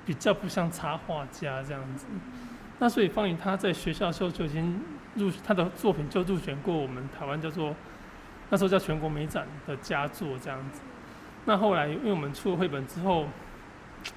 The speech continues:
他也是很希望继续往我们叫做 fine art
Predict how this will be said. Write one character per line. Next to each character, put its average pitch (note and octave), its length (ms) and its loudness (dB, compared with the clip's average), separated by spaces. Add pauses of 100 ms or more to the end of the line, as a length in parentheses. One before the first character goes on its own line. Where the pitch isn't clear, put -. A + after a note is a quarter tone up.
(200)
他 F#3+ 140 4
也 E3 100 4
是 F#3 140 4
很 C#3+ 100 4
希 F3+ 200 0
望 D#3+ 120 6
继 E3+ 120 -2
续 E3 160 -2
往 B2+ 180 -2 (1000)
我 - 40 0
们 D3 60 0
叫 F#3 80 4
做 F#3 80 6
fine E3+ 340 4
art E3+ 220 0